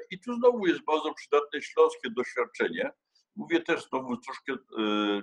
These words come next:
przez własne doświadczenie na ten temat, ponieważ akurat moim obowiązkiem w Ministerstwie Przemysłu było tworzenie specjalnych stref ekonomicznych i dzisiaj są to miejsca, gdzie powstają tysiące miejsc pracy. E,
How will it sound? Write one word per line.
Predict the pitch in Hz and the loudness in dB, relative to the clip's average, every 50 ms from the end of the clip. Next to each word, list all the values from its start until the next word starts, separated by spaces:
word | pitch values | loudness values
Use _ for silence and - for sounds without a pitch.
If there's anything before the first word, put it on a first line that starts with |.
| 104 - - 110 110 - | -4 -10 -14 -14 -14 -14
przez | - - 98 98 | -12 -12 -4 2
własne | 113 131 127 - - 127 113 | 2 2 2 2 0 -4 -4
doświadczenie | 110 107 - - 117 107 - - 127 123 117 | -4 -4 -2 -2 -2 -2 -2 -2 0 0 2
na | 113 110 104 | 2 0 -2
ten | - - 101 - - | -2 -6 -18 -10 -6
temat, | 107 104 113 127 131 - - _ _ _ - - _ | 0 4 4 4 4 2 -4 _ _ _ -20 -14 _
ponieważ | - 113 110 120 123 | -4 -2 2 2 2
akurat | 120 - 143 135 120 113 117 117 | 2 2 0 -2 -2 -2 -4 0
moim | 113 117 135 143 139 127 123 | 4 6 6 6 6 6 4
obowiązkiem | 120 117 113 113 110 110 120 127 123 120 - - 117 107 101 104 - _ _ _ - - _ _ | 4 4 4 2 2 2 2 0 0 -2 -2 -2 -2 -2 -2 -6 -10 _ _ _ -20 -20 _ _
w | - | -2
Ministerstwie | 107 113 113 - 127 131 127 127 - 127 113 | -2 -2 0 0 0 0 0 0 -2 -4 -4
Przemysłu | - - 110 107 117 123 123 - 143 120 | -2 -2 -2 0 0 0 -2 -4 -4 -4
było | 104 110 117 120 120 | 0 2 4 4 4
tworzenie | 117 - 117 113 104 113 123 123 117 | 4 4 0 0 0 0 -2 -2 -4
specjalnych | 107 - 107 - - 123 110 110 113 113 | -6 -8 -12 -2 2 2 2 2 0 -2
stref | - - 123 113 104 | -2 0 0 0 2
ekonomicznych | 107 104 - 104 101 101 101 101 101 101 - - 107 117 123 - - _ _ _ _ - - - _ - | 0 -2 -2 -2 -2 -2 -2 -2 -4 -6 -6 -6 -4 -4 -6 -6 -10 _ _ _ _ -20 -20 -20 _ -4
i | 113 107 | -4 -4
dzisiaj | 107 127 139 - - 156 135 | -4 -4 -6 -2 0 0 0
są | - 131 131 131 | 0 -2 -4 -2
to | 120 139 135 | -2 -2 0
miejsca, | 127 120 113 110 113 - 131 | 0 0 0 0 0 0 -2
gdzie | 120 107 127 117 | -2 -2 -4 -4
powstają | - 131 123 - - - 131 127 127 123 | -2 -2 -2 0 2 2 2 2 2 0
tysiące | - - - - - 139 139 131 - - 120 | -4 -8 -12 -6 -4 -4 -4 -2 -2 -2 -2
miejsc | 117 120 117 113 - - | 0 0 -2 -2 -4 0
pracy. | - 110 98 95 - - 104 107 113 113 - _ _ _ _ _ _ _ - - _ _ _ - - | 4 4 4 4 2 -2 -4 -6 -6 -6 -10 _ _ _ _ _ _ _ -20 -20 _ _ _ -4 0
E, | 104 107 110 113 117 117 120 120 120 | 2 4 4 6 4 4 4 2 0